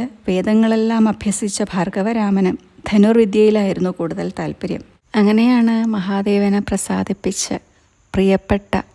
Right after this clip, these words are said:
പരശു അടക്കം ഒരുപാട് ആയുധങ്ങൾ അദ്ദേഹം സ്വന്തമാക്കിയിരുന്നു. മഹാദേവനിൽ നിന്നും പരശു നേടിയതിനു ശേഷമാണ് അദ്ദേഹം പരശുരാമൻ എന്ന പേരിൽ അറിയപ്പെട്ടു തുടങ്ങിയത്. ഒപ്പം തന്നെ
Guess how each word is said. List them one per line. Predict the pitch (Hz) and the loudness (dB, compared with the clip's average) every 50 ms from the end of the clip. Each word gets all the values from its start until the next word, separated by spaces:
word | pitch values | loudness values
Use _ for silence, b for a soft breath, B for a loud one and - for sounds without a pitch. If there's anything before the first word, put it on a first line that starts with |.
| _ _ _ - - | _ _ _ -8 -4
പരശു | - 196 196 202 202 196 - - 240 | -2 0 0 2 0 0 0 2 2
അടക്കം | 233 214 208 202 196 - - 202 214 - - | 2 2 0 -2 -4 -6 -6 -6 -6 -4 -4
ഒരുപാട് | 214 196 190 - 196 196 190 196 190 202 202 | -4 -2 0 0 0 2 2 0 0 0 0
ആയുധങ്ങൾ | 190 185 190 190 - - - 208 202 196 190 | 0 0 0 -2 -2 -2 -2 -2 -2 0 -2
അദ്ദേഹം | 190 190 - 185 190 190 | -2 -2 -4 -2 -2 0
സ്വന്തമാക്കിയിരുന്നു. | 185 - 190 180 190 180 185 185 185 - - 170 180 180 190 180 170 - _ B B B B B B B B B B B B B B B B - | 0 0 0 0 0 -2 -2 -2 -4 -4 -4 -4 -4 -2 -2 -4 -6 -8 _ B B B B B B B B B B B B B B B B -2
മഹാദേവനിൽ | 254 233 220 233 240 240 233 247 247 254 262 262 262 269 | 0 2 4 4 4 4 4 4 4 6 6 4 4 4
നിന്നും | 262 262 247 247 247 240 | 4 4 4 4 2 0
പരശു | 247 226 214 208 202 - - 233 233 247 | 0 -2 -2 0 0 0 -2 -2 -2 -2
നേടിയതിനു | 240 226 208 208 214 208 208 226 208 214 | -2 -4 -2 -2 -2 -2 0 0 -2 -2
ശേഷമാണ് | 214 - 208 196 196 196 - 214 208 214 214 208 202 190 196 202 208 | -2 -4 -6 -6 -6 -6 -6 -4 -4 -2 -2 -2 -2 -4 -4 -4 -6
അദ്ദേഹം | - 196 - 180 170 196 196 - - - | -6 -6 -6 -6 -4 -4 -6 -6 -4 -4
പരശുരാമൻ | 196 202 220 214 - - 277 285 262 240 208 202 202 196 | -4 -2 -2 -2 -2 -2 -2 0 0 0 2 2 0 0
എന്ന | 196 180 180 | 0 -2 -4
പേരിൽ | 175 - 190 175 175 - 214 | -4 -6 -6 -6 -4 -6 -6
അറിയപ്പെട്ടു | 220 202 - 180 - - - - - | -6 -6 -6 -6 -8 -8 -10 -8 -10
തുടങ്ങിയത്. | - - - - 185 185 196 196 - - - _ _ B B B B B B B B B B B B B _ - | -10 -10 -8 -8 -8 -6 -6 -8 -10 -12 -18 _ _ B B B B B B B B B B B B B _ -2
ഒപ്പം | 247 - - 269 269 262 269 | -2 0 2 4 4 6 6
തന്നെ | 269 254 262 | 6 6 6